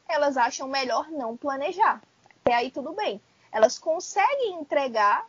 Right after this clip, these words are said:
os resultados que elas precisam entre-, integrar, entregar,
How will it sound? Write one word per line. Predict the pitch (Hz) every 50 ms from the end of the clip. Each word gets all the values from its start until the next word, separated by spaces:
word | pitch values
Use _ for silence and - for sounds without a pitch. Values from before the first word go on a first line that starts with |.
| _ _
os | 262 277 247
resultados | 240 247 247 240 233 233 - - 202 196 226 240 262 -
que | -
elas | 247 208 208 208 -
precisam | - 214 208 208 - 220 208 214 208
entre-, | 208 220 233 - 311 320 - -
integrar, | 226 220 - 247 240 233 233 226 220 - - _ _ _ _ _
entregar, | 254 277 370 - - 269 247 233 220 220 294 -